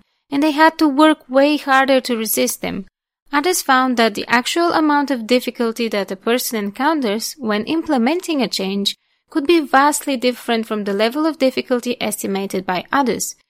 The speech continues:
meaning that people around you might not understand how difficult it is for you to go through with the change. All these barriers make people resistant to change altogether, no matter if it comes from a positive or a negative source.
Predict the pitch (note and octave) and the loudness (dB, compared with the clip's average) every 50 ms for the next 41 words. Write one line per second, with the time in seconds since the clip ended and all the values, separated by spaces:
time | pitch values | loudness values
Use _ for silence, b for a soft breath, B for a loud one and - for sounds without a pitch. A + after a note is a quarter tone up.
0 | _ _ _ _ _ _ - B3+ C4+ D#4 E4+ F4 F#4+ G4+ G4 F4+ G4 F4+ F#4 - | _ _ _ _ _ _ -4 -2 0 2 2 2 2 2 2 4 2 2 2 2
1 | D4+ D4+ D4 D4+ D4+ C#4+ C4+ A#3+ A3+ G#3 G#3+ A3 B3+ C#4+ D#4 C#4+ A#3 G#3 G3 - | 2 2 2 2 2 2 2 2 2 2 2 4 4 4 2 0 0 0 -2 -2
2 | - G3+ A#3 A#3+ - - - F3+ - - - D4+ D4 D4 C#4+ - - - A3+ A#3+ | 0 0 0 0 -2 -2 -4 -4 -2 -2 -4 -4 -4 -4 -4 -4 -2 0 0 2
3 | C4 B3+ A#3+ A3 A3 G#3 G3 G3+ C4 B3+ - D#4 - D4 B3+ G#3+ - G#3 G3 F#3+ | 2 0 0 -2 -2 -4 -4 -4 -6 -4 -4 -4 0 0 -2 -2 -2 -6 -6 -6
4 | - - - A#3+ G3+ F#3+ F#3 F3+ F3 F3+ G3 - - B3+ G#3+ G3+ C4+ C4 C4 B3+ | -6 -8 -6 -6 -4 -4 -4 -4 -6 -6 -8 -6 -4 -4 0 2 4 4 4 2
5 | - - A3+ C4 D4 D4+ C#4+ C4 F3+ - - - - - F3+ F3+ G3 - - G3+ | 2 0 2 2 4 4 2 2 0 0 -6 -4 -4 -4 -4 -4 -6 -8 -10 -8
6 | - - - - _ _ _ _ _ _ _ _ _ _ _ _ - B3+ C#4+ E4+ | -6 -8 -8 -8 _ _ _ _ _ _ _ _ _ _ _ _ -2 2 2 4
7 | F4 G4+ G4 F#4 C#4 A#3+ C4+ C4 C4+ C#4 C#4 C4+ C4 B3+ B3 - B3 C4 D4 C#4+ | 4 4 2 2 2 2 4 4 4 4 2 0 0 0 -2 -2 -2 -2 -2 -4
8 | - - D4 C#4+ C#4 - C#4+ C#4 C#4 C4+ B3+ b b b b B3 B3+ B3+ A3+ A3+ | -2 -2 0 0 0 2 2 2 2 2 -2 b b b b -2 -2 0 0 2
9 | C4+ C#4+ C4 - - A#3 G#3+ G3+ - G3+ - - G3+ F#3+ F#3+ F#3+ - - - G3+ | 0 0 0 -2 -4 -4 -4 -4 -6 -6 -6 -4 -4 -2 -2 -4 -4 -4 -2 -4
10 | F#3+ - - G3 - B3 B3+ A#3+ - F3+ E3 C#3+ - C4 C#4 C#4+ D4 D#4+ D#4+ E4 | -4 -4 -6 -2 0 0 0 0 0 -4 -4 -4 -2 0 2 2 4 4 4 4
11 | D#4+ E4 D#4+ D#4 D4+ - C#4 - - B3+ A#3+ A#3+ - - A#3+ A3+ G#3+ G3 F#3+ - | 2 2 2 2 0 0 -4 -2 0 0 0 0 -2 -2 -2 -2 -2 -2 0 2
12 | G#3 A3+ C4+ C4+ C#4 C4 - F#3+ G3 - - C4 C4+ D4 D#4 D#4 C#4 B3 A3 G#3+ | 2 4 4 2 0 -4 -4 -6 -6 -6 -4 -2 0 2 2 2 2 2 2 0
13 | G#3+ - F#3 F#3 - - - - - F3 F#3+ - - - | -2 -2 -6 -6 -6 -6 -6 -8 -8 -8 -10 -12 -14 -14